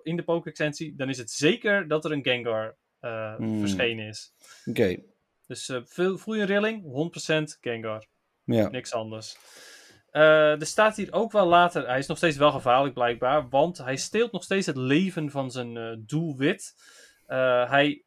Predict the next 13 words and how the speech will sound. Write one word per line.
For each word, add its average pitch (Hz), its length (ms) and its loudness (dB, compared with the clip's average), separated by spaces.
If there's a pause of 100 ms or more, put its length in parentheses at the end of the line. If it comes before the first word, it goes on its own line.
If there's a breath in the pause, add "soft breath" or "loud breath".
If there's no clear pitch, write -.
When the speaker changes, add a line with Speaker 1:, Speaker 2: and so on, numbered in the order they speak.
Speaker 1:
verandert 151 560 -2
dan 147 160 2
in 139 100 -6
de 123 80 -6
schaduw 156 560 0
van 185 140 -4
het 160 140 -6
doelwit 170 420 -4
en 135 140 -8
hij 131 120 -6
wacht 135 340 -4
totdat, 135 320 -8
eh, 127 280 -10